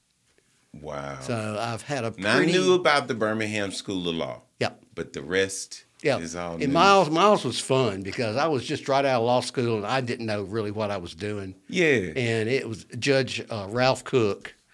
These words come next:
Speaker 2: was dean of the law school at the time and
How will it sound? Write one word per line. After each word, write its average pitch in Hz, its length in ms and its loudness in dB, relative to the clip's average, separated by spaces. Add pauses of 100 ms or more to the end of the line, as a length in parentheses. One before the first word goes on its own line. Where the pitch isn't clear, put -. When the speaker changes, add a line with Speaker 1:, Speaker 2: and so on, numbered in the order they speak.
(420)
Speaker 2:
was 104 220 -6
dean 127 580 4
of 117 120 -6
the 113 100 -2
law 110 200 0
school 107 340 -6
at - 80 -12
the 85 80 -18
time 95 440 -6
and 92 200 -8